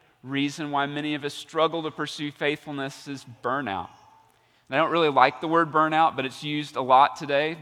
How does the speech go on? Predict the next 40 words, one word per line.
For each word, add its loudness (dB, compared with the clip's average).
But -6
I, 0
I -2
think -8
we -6
kinda 0
all 4
understand -4
what -8
we're -8
saying -6
in -6
that. 2
We -4
just -10
feel 0
overwhelmed. -2
I -4
wanna 0
pursue -4
faithfulness. -4
I -2
wanna -2
be 0
obedient -2
to -14
Jesus, -6
but -4
I'm -4
just, -8
I'm -6
overwhelmed. 0
I'm -10
beat -4
up. 2
I'm -4
weary. 0
I'm -2
worn -4
out. 2